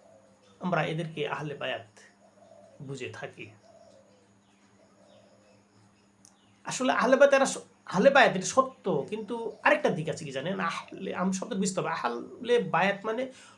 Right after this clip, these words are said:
অঙ্গীকারাবদ্ধ, বায়াত মানে অঙ্গীকারাবদ্ধ, আহল মানে সদস্য,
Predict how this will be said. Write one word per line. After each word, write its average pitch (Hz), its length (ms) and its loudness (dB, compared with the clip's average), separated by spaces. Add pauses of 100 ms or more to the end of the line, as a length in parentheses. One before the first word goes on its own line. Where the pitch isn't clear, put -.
(140)
অঙ্গীকারাবদ্ধ, 202 1400 6 (840)
বায়াত 170 320 6
মানে 240 120 2
অঙ্গীকারাবদ্ধ, 185 640 0
আহল 220 460 4
মানে 240 260 -2 (220)
সদস্য, 185 800 -4